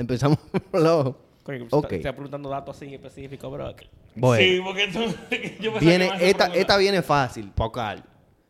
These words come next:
Speaker 3: Ajá.
Speaker 1: ¿Cuál fue el entrenador que conformó, que hizo el equipo del Dream Team?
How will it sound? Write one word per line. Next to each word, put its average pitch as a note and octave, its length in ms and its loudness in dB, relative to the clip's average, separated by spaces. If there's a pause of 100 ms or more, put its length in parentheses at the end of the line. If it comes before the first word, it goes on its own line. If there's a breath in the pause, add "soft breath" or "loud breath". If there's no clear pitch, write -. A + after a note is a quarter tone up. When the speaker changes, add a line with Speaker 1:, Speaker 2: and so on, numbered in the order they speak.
Speaker 3:
Ajá. G#2 400 -14
Speaker 1:
¿Cuál F3 280 4
fue F#3+ 200 2
el F#3 40 0
entrenador C3+ 720 0 (1120)
que C3 340 2
conformó, C3 800 0
que A#2 160 -10
hizo E3+ 320 -4
el D#3 100 -4
equipo D3+ 640 0
del A#2 240 -2
Dream C3+ 260 -2
Team? G2 280 -6